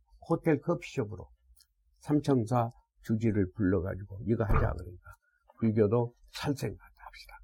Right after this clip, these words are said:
그럼 변호사 찾아가자." 그 변호사, 우리 교화협의회장 이상혁 변호사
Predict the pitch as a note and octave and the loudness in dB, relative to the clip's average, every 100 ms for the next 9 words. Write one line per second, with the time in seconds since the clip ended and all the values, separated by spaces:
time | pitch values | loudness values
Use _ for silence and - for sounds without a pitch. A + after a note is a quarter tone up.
0 | - - - A2+ F2+ B2+ C3 A#2 A2 - | -20 -12 -4 -2 2 6 8 6 2 -2
1 | G#2 - - F#2+ - - - _ - - | -4 -2 -4 -6 -16 -20 -20 _ -20 -6
2 | A#2+ G2+ B2 A#2+ A2+ G#2+ F#2+ - - - | 0 2 4 4 4 2 -2 -4 -16 -8
3 | A2 G#2+ F#2+ A2+ A2+ A2 A2 A2+ G#2 G#2 | -2 -2 2 2 4 4 4 2 2 0
4 | A2 A2+ - - A#2+ A#2 B2+ B2 - A2 | -2 -4 -12 0 2 6 6 6 4 0
5 | A2 G2+ | 0 -4